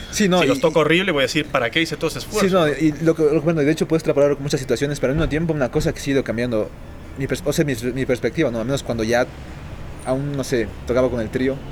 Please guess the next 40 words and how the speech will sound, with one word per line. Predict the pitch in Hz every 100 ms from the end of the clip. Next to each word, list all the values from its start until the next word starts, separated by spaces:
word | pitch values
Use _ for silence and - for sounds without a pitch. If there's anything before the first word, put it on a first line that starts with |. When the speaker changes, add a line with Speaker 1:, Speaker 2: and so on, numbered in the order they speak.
| - - - -
Speaker 1:
era | 135 147
esta | 143
idea | 135 139
de | 139 117
que, | 107 90 92 - - - - - - - -
no |
sé, | 180
me | 214
pa-, | 135
comenzaron | 135 160
a | 170
pasar | 160
cosas | - 127
muy | 127
extrañas. | - 113 80 - - - - - - - - - - - -
Pero | 135
comencé | 131 131 160
come-, | 147 131
a | 127
pensar | 143 - 151
que | 135
estudiar | - 127 151
técnica | - 139 165 160 170 - - - -
de |
forma | - 160 151
muy, | 160 160 - -
muy | 139 165 165
aleatoria, | 131 120 - 139 156
como | - 117
para | 123 113
que | 117
ser | 147
muy | 139 139 143 123 - - - - -
plástico | 147 151 - 151
mentalmente, | 135 113 131 120 123 147
Speaker 2:
Ujú. | 175 - 120 139 - -
Speaker 1:
y | 123
para | 135 123
cuando | 123
sí, | 151